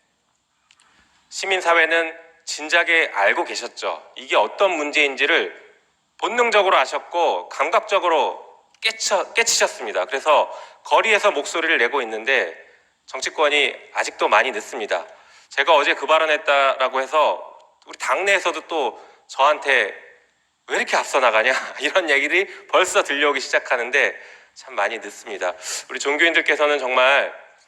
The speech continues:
그 새벽에 그 깨어있는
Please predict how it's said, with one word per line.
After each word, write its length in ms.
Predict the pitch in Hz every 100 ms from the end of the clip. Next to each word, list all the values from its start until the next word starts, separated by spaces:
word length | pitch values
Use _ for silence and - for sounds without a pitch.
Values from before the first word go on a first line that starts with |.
| - - _ _
그 480 | 113 110 107 104 -
새벽에 920 | - - 208 220 208 190 175 131 -
그 120 | - -
깨어있는 720 | - - 240 226 180 160 104